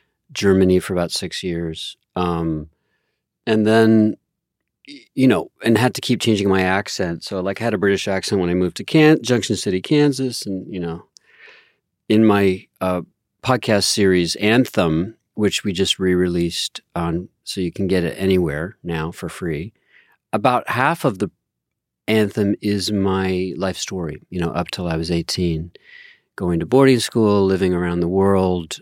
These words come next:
uh, general dad, artist, super religious mom, obsessed with the visions of the Virgin Mary, traveling the world to see the Virgin Mary.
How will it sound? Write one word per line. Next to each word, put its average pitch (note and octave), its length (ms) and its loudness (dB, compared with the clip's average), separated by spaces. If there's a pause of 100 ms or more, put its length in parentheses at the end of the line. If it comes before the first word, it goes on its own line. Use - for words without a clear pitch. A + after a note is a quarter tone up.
uh, D2+ 420 -4 (280)
general E2+ 500 2
dad, E2+ 680 0
artist, E2+ 560 -2
super F2+ 280 -4
religious E2 540 -2
mom, F2 680 0 (520)
obsessed - 440 0
with D#2+ 120 -6
the F2 80 -4
visions E2+ 420 -2
of D#2+ 100 -2
the D#2+ 60 -4
Virgin D#2+ 420 -2
Mary, D#2+ 400 -2
traveling E2+ 540 -6
the D#2+ 80 -2
world D#2+ 340 -4
to - 140 -10
see - 220 -6
the D#2+ 120 -6
Virgin D#2+ 400 -4
Mary. D2+ 360 -4